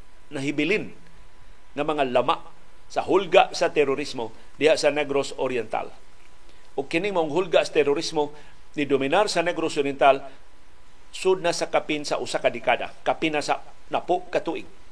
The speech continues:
Ug mao ni ang labing dako nilang rason pag auhag nga iuswag ang eleksyon sa barangay ug sangguniang kabataan. Matod sa mga mayor nga niperma ining joint statement,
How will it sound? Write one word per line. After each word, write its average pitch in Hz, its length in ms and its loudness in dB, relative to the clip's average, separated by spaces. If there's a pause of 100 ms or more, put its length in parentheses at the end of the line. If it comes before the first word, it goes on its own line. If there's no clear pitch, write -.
(1040)
Ug 127 80 -4
mao 165 240 2
ni 170 160 0
ang 131 160 -4
labing 135 320 0
dako 156 240 0
nilang 143 320 -2
rason 143 240 0 (320)
pag 113 160 0 (520)
auhag 139 480 2
nga 127 160 -6
iuswag 151 480 2
ang 123 80 -6
eleksyon 131 400 -6
sa 131 80 -6
barangay 117 480 0 (240)
ug 147 160 4
sangguniang 127 480 -2
kabataan. 120 480 0 (960)
Matod 226 400 2
sa 196 80 0
mga 165 240 0
mayor 139 260 0 (140)
nga 127 80 -6
niperma 160 480 4
ining 143 240 -2
joint 143 260 2 (220)
statement, 135 500 0